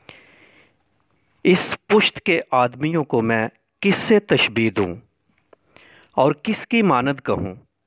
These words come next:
वो उन बच्चों की मानद हैं जो बाजार में बैठकर आपस में पुकार कर कहते हैं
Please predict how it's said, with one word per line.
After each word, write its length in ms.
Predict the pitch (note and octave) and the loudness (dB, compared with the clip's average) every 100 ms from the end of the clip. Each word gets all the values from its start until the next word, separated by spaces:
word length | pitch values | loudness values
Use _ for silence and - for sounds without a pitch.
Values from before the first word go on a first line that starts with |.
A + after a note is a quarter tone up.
| _ _ _ _ _ _ _ _ _ - | _ _ _ _ _ _ _ _ _ -2
वो 260 | A2 B2 | 2 4
उन 380 | C#3+ - A#2+ A#2 | 2 0 -2 0
बच्चों 380 | G#2+ A2 - D#3 | 0 0 0 0
की 180 | D3+ D3 | 0 2
मानद 420 | A#2 G#2+ A2 G2 | 2 2 -2 -4
हैं 340 | A2 G#2+ B2+ - _ _ _ _ _ _ _ _ _ C#3 | -2 -2 -4 -10 _ _ _ _ _ _ _ _ _ -2
जो 200 | B2+ D3 | 2 4
बाजार 520 | D3+ B2 C3+ D#3 F3 | 2 2 2 2 0
में 220 | F3 D3 | -2 0
बैठकर 580 | B2 A#2+ - - A#2 A2+ _ _ _ _ _ _ | 0 0 -2 -2 0 -2 _ _ _ _ _ _
आपस 420 | B2+ C3+ - F3+ - | 2 2 0 -4 -2
में 120 | D#3 | -4
पुकार 480 | - A#2+ A#2+ B2+ D3+ | -4 -2 2 2 0
कर 200 | - A#2+ | -2 -4
कहते 440 | - A#2+ B2 C3+ | -2 -4 -4 -4
हैं 280 | G#2+ F#2+ F2 | -4 -6 -10